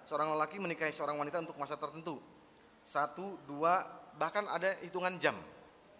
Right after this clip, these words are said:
Ada hitungan jam, ya. Maka saya memandang nikah mut'ah adalah apa bedanya dengan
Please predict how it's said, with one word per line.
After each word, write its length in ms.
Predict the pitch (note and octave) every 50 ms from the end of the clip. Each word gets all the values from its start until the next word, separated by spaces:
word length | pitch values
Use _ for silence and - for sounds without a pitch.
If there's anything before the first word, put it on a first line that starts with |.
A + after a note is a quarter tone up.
| - - - - - -
Ada 160 | G#3 C4 D3 - - - - - - - - - - - - - - -
hitungan 320 | - A#2 C3+ C#3+ D3+ D3 C#3+
jam, 180 | B2 A#2 G2 E2+ E2 - - - - - - -
ya. 80 | B2 D3 - - - - - - - - - - - - - - - -
Maka 400 | B2+ D3 D3 - G#3 A3+ A3 - - - - - - - - - - - - - - -
saya 160 | - - F3 G3 G#3+
memandang 400 | G#3 G3 F#3+ F3+ E3+ D#3+ F3 F#3+
nikah 240 | F#3+ F3+ E3+ E3+ D#3
mut'ah 320 | D3 C#3+ - E3+ F#3 F3
adalah 320 | C#3+ C#3+ D#3 E3 E3+ - - - - - - - - -
apa 140 | D#3 - E3 D3
bedanya 320 | C#3+ D3+ D3 D#3 E3 F3+
dengan 320 | E3 D3+ C3+ C#3+ D#3 F3